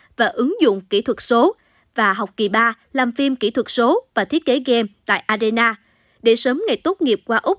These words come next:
du học. Thật khó để nói rằng bản thân đã chuẩn bị sẵn sàng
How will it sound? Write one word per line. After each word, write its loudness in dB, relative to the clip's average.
du -2
học. 0
Thật -2
khó 0
để 0
nói 0
rằng 0
bản -2
thân 0
đã 2
chuẩn -2
bị 2
sẵn -4
sàng -2